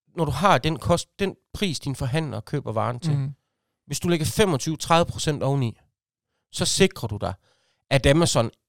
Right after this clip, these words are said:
Speaker 1: ikke bare kan dumpe dine priser langt under, hvad dine forhandlere, de sælger varen
Speaker 2: Mm.
Speaker 1: til. Fordi at, at, at, at, at, at,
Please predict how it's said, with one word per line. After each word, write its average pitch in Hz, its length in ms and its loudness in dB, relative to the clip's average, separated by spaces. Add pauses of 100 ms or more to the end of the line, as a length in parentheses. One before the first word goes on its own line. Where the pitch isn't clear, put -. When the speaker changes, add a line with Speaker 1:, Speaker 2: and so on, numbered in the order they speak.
Speaker 1:
ikke - 220 -2
bare 127 220 4
kan - 240 -4
dumpe 139 280 2
dine 113 140 -4
priser 139 360 -4 (280)
langt 127 360 2
under, 123 140 0
hvad 107 100 -4
dine 107 180 -8
forhandlere, 113 320 -2
de 107 120 -10
sælger 104 260 -6
varen 95 200 -6
Speaker 2:
Mm. 143 60 0
Speaker 1:
til. 113 140 -2 (1120)
Fordi 139 380 -4
at, - 240 -6
at, 117 220 -4
at, - 240 -6
at, - 380 -6
at, - 240 -6
at, 117 120 -2